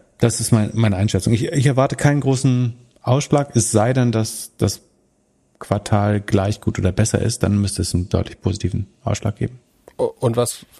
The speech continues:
Speaker 2: auf den Bitcoin auf jeden Fall noch einen Einfluss haben könnte, ist, was die Politik jetzt so macht. Das scheint ja
Speaker 1: Ah, genau.
Speaker 2: in Amerika jetzt auch mehr und mehr diskutiert zu werden.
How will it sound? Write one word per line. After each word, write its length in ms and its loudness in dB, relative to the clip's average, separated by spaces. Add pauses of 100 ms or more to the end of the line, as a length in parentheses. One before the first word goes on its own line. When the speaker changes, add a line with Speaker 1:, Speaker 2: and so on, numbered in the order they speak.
(100)
Speaker 2:
auf 200 -2
den 100 -2
Bitcoin 360 0
auf 100 -2
jeden 160 -2
Fall 160 0
noch 80 0
einen 80 -2
Einfluss 360 -4
haben 200 -4
könnte, 320 -4
ist, 260 -6
was 340 -6
die 120 -6
Politik 420 -8
jetzt 160 -6
so 120 -6
macht. 400 -8 (240)
Das 100 -12
scheint 500 -6
ja 60 2
Speaker 1:
Ah, 40 6
genau. 180 4
Speaker 2:
in 40 -2
Amerika 300 0
jetzt 160 -2
auch 160 2
mehr 180 0
und 100 -2
mehr 360 0
diskutiert 500 -6
zu 140 -10
werden. 260 -8